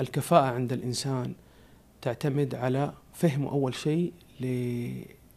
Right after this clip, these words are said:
للعمل. إذا أنت فاهم طبيعة العمل حقك، يعني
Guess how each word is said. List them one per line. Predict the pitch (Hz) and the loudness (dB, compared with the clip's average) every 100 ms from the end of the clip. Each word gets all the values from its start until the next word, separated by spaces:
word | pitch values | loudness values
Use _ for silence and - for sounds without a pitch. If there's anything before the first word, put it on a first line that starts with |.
| - | -4
للعمل. | 139 123 131 117 107 - - - - - - - 131 | 0 2 0 0 -8 -18 -20 -20 -20 -20 -20 -14 -4
إذا | 139 | 0
أنت | 170 139 | 0 0
فاهم | - 135 123 117 | -2 -2 -2 -6
طبيعة | 120 135 113 | -2 0 0
العمل | 123 131 117 | -4 -2 -4
حقك، | - - 127 - | -6 -8 -10 -8
يعني | 127 123 | -4 -4